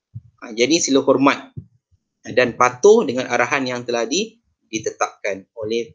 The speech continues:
pengawal, pengawal kuasa yang menjalankan amanah yang telah dipertanggungjawabkan kepada, kepada mereka. Seterusnya. Apabila disaman, jangan, yang pertama, melarikan diri, saya sebut tadi, stop.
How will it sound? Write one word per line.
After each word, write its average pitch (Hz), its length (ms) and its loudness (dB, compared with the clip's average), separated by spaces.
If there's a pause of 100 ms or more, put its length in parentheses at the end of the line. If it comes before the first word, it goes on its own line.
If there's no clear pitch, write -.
pengawal, 113 320 -10
pengawal 113 240 -4
kuasa 110 320 0
yang 147 240 2 (320)
menjalankan 110 560 0
amanah 104 480 -6
yang 104 160 -4
telah 104 160 0
dipertanggungjawabkan 107 800 0
kepada, 107 320 4
kepada - 480 -4
mereka. 90 320 -2 (520)
Seterusnya. 170 560 2 (2500)
Apabila 196 240 6
disaman, 220 720 2
jangan, 160 520 2
yang 196 120 0
pertama, 160 320 0
melarikan 147 280 2
diri, 165 240 0
saya - 120 -8
sebut 208 160 2
tadi, 147 240 0
stop. - 440 -4